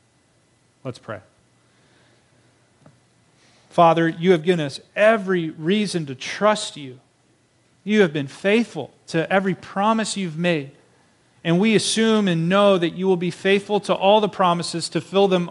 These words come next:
all in the end. We look forward to that day when we're face to face with our Savior who did suffer unjustly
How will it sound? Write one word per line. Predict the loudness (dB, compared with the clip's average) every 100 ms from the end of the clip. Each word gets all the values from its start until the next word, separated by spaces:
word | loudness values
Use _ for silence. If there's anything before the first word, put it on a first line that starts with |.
| -2
all | 4 6 6 2
in | -2
the | -2
end. | -2 -4 -6 -14 _ _ _ _ _ _ _ _ _ _ _ _ _ _ _ _ _ 0
We | 2
look | 2
forward | 2 4 4
to | 2
that | 2 2 2
day | -2 -2 -6 -16 _ _ _ _ _ _ _ _ _ _ _ _ _
when | -8
we're | -4
face | 0 4 4 2
to | -2
face | 2 2 2
with | 0
our | 0
Savior | 0 0 0 0 -2 -2
who | -2 2
did | 6 4 4
suffer | 0 2 2 2 -6
unjustly | -4 -4 0 0 0 -2 -12 -14